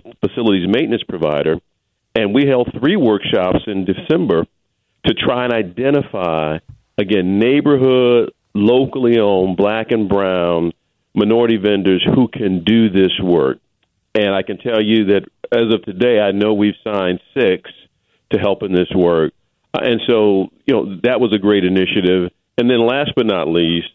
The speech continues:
the call we had yesterday was a partnership, again, between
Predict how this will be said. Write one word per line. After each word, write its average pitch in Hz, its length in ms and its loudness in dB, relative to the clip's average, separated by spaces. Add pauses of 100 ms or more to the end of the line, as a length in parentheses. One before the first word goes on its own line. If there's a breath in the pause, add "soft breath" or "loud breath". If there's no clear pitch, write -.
(300)
the 110 220 2 (220)
call 139 340 2
we 123 140 2
had 107 240 0
yesterday 95 540 -2 (360)
was 110 220 2
a 98 60 0
partnership, 110 640 -2
again, 98 380 -2
between 95 480 0